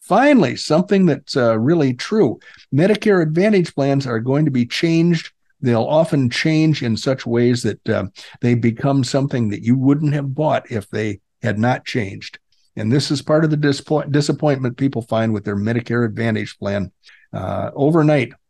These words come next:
uh, th-, something will happen. They'll wake up the next day and they won't even recognize their, their new Medicare Advantage plan.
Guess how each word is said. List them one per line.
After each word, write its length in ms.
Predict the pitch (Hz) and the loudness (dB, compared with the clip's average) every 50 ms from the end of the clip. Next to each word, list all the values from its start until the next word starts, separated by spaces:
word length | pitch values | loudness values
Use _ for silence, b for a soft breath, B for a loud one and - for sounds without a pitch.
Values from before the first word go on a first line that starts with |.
| _ _ - | _ _ -16
uh, 260 | 123 117 110 110 107 | -14 -12 -10 -10 -10
th-, 320 | 101 110 113 110 113 117 123 | -10 -10 -12 -12 -14 -14 -8
something 320 | - 147 139 143 151 123 | -4 -2 -2 0 0 0
will 140 | 117 113 110 | 0 0 0
happen. 320 | 113 139 143 139 165 151 | 2 2 0 2 0 0
They'll 180 | 127 110 104 101 | 0 0 -2 -2
wake 260 | 104 117 135 139 - | -2 0 0 0 0
up 140 | 135 131 - | -2 -4 -2
the 80 | - 127 | -2 0
next 300 | 120 123 120 - - - | 0 0 -2 -2 -4 -2
day 240 | 120 123 135 139 | -2 0 0 0
and 240 | 120 98 98 110 - _ _ _ _ _ | 0 -2 -4 -8 -10 _ _ _ _ _
they 160 | - 117 139 165 | -4 0 2 4
won't 220 | 160 160 160 156 | 4 4 4 4
even 240 | 156 147 139 135 131 | 4 4 2 0 0
recognize 640 | 117 113 - 131 113 110 110 110 110 107 104 104 107 | 0 0 0 -2 -2 0 -2 -2 -2 -2 -2 -4 -6
their, 260 | 107 101 98 90 - _ _ _ _ _ _ _ | -6 -6 -6 -8 -10 _ _ _ _ _ _ _
their 180 | - 104 101 98 | -10 -8 -6 -4
new 460 | 98 101 110 127 131 135 131 127 120 | 0 2 4 4 6 6 6 6 4
Medicare 520 | 113 110 113 113 113 - - 117 104 104 104 | 4 2 0 0 -2 -4 -4 -4 -4 -4 -4
Advantage 520 | 95 85 107 107 110 107 104 101 - - | -4 -6 -6 -4 -4 -4 -6 -6 -10 -10
plan. 340 | - 104 98 98 101 98 | -10 -8 -8 -8 -10 -14